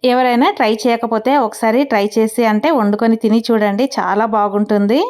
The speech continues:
ఈ పచ్చి టమాటాలను కూడా ఉసిరికాయలను కట్ చేసినట్టు సగానికి కట్ చేసి పెట్టుకోవాలి.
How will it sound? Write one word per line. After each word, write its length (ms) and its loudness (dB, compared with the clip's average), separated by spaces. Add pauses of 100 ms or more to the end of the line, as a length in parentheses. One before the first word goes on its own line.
(840)
ఈ 100 2 (140)
పచ్చి 260 -2
టమాటాలను 640 0
కూడా 180 2 (220)
ఉసిరికాయలను 640 0
కట్ 160 -4
చేసినట్టు 400 0 (100)
సగానికి 560 0 (360)
కట్ 200 -4
చేసి 260 0
పెట్టుకోవాలి. 640 -2